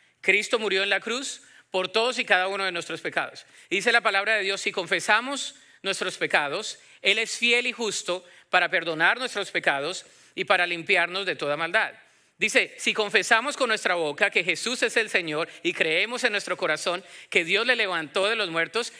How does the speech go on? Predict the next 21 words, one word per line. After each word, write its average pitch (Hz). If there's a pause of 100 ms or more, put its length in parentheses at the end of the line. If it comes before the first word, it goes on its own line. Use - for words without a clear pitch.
(120)
seremos 214
salvos. -
¿Cuántos 175
creen 202
eso? 233 (760)
Porque 214
con 214
la 180
boca 247
se 262
confiesa 262
para 233
justicia, 196 (360)
pero 208
con 190
el 180
corazón 208
se 196
cree 254 (680)
para 196
salvación. 233